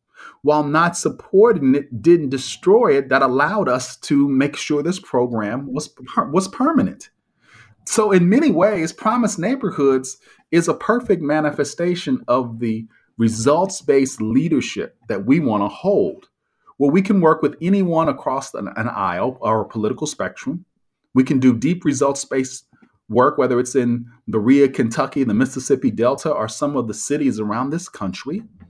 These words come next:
And we can p-, provide that pathway out of poverty for children and families. That's what Promise Neighborhoods is.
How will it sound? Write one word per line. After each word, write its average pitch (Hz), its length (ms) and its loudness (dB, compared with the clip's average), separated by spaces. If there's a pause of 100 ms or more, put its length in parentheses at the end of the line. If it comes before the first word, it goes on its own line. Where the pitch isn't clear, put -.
(640)
And 143 120 4
we 190 80 4
can 190 160 2
p-, - 160 -4
provide 151 460 2
that 135 200 -2
pathway 170 420 -2
out 139 120 -2
of 147 80 -2
poverty 156 380 0
for 131 140 -6
children 151 340 0
and 160 160 -4
families. 160 560 -2 (460)
That's 190 240 2
what 214 100 2
Promise 165 380 -2
Neighborhoods 156 480 -2
is. 240 340 0